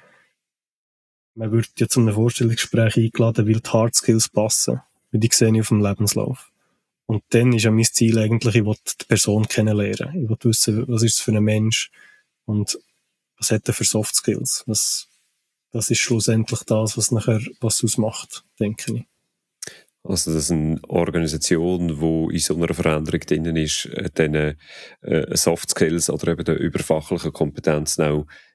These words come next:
Speaker 2: mehr Stellenwert letztendlich einräumt, als das vielleicht, äh, in der Vergangenheit passiert ist oder aktuell auch noch passiert.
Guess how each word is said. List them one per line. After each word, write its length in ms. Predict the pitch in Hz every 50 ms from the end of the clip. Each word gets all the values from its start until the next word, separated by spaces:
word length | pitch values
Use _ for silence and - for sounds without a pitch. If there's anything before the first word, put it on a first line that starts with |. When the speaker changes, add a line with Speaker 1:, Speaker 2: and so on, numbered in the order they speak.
| _ _
Speaker 2:
mehr 420 | - 90 82 80 82 82 80 80 80
Stellenwert 720 | - - 85 73 73 78 78 - 76 76 73 - - - -
letztendlich 760 | - - 78 76 - - - 76 73 71 - - 78 73 - - -
einräumt, 880 | 90 82 78 80 90 85 85 80 80 80 82 82 78 - - - - - -
als 260 | - 80 76 - -
das 180 | - 78 -
vielleicht, 640 | - - 78 76 78 73 - - - - - - - _ _ _ _ -
äh, 240 | 82 80 78 76 -
in 120 | - 78
der 80 | - -
Vergangenheit 720 | 82 78 - 73 71 73 71 73 76 73 76 76 - -
passiert 460 | - - - - - 69 - - - _ -
ist 220 | - - - - -
oder 180 | - - - - - _ -
aktuell 480 | - 78 76 - - 76 73 71 73
auch 60 | 73
noch 140 | 73 76 76
passiert. 420 | _ 71 - - - - - 73